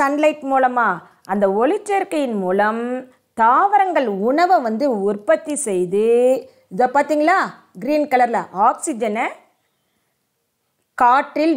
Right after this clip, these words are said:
வெளியேற்றுகின்றன. கார்பன் டை ஆக்சைடை எடுத்துக்கிட்டு ஆக்சிஜனை வெளியேற்றுகின்றன. இது உங்களுக்கு நல்லா புரிஞ்சதா? இந்த மாதிரி ஒரு பிளான்ட் எடுத்துக்கிட்டு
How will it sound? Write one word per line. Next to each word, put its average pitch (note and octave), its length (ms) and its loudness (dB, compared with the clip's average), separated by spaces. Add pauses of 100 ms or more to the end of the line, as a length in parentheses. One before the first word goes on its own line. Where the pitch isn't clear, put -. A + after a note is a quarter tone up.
வெளியேற்றுகின்றன. G#3+ 920 0 (460)
கார்பன் G#3+ 480 0
டை B3+ 100 4
ஆக்சைடை A#3+ 460 -2
எடுத்துக்கிட்டு D4 540 0 (460)
ஆக்சிஜனை A3 560 -2 (160)
வெளியேற்றுகின்றன. F#3 880 -4 (2000)
இது C4+ 160 0
உங்களுக்கு C#4+ 280 0
நல்லா D4+ 180 2 (100)
புரிஞ்சதா? D#4 420 2 (260)
இந்த A3+ 160 0
மாதிரி F#4 260 0
ஒரு D4+ 80 -2 (120)
பிளான்ட் D4 440 -4 (120)
எடுத்துக்கிட்டு D4 520 -4